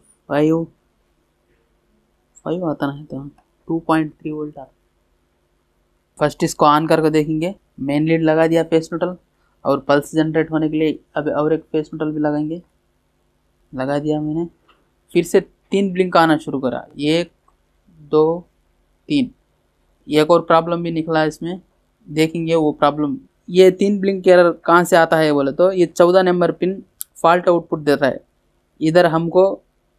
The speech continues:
पाँच वोल्ट आना चाहिए, वो दो पॉइंट इलेवन, ग्यारह वोल्ट ऐसा आता है। अब वहाँ पे ये चौदह नंबर पिन को ये थ्री पॉइंट टू के resistance से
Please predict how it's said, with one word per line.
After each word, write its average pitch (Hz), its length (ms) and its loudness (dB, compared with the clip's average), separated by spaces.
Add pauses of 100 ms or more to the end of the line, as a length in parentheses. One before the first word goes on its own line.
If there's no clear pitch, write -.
(560)
पाँच 170 260 2
वोल्ट 175 220 4
आना 160 200 2
चाहिए, 131 360 -4 (640)
वो 175 220 6
दो 165 380 4
पॉइंट 175 460 2 (760)
इलेवन, 160 420 4 (100)
ग्यारह 156 320 4
वोल्ट 160 260 2
ऐसा 160 280 4
आता 151 200 2
है। 131 200 -8 (680)
अब 156 180 -2
वहाँ 170 200 4
पे 175 220 4 (880)
ये 185 520 4 (140)
चौदह 185 240 6
नंबर 180 240 2
पिन 170 200 -4
को 190 140 2 (460)
ये 170 160 4
थ्री - 680 -2
पॉइंट 190 360 2
टू 190 200 2
के 175 180 4 (300)
resistance 165 500 0
से 185 180 2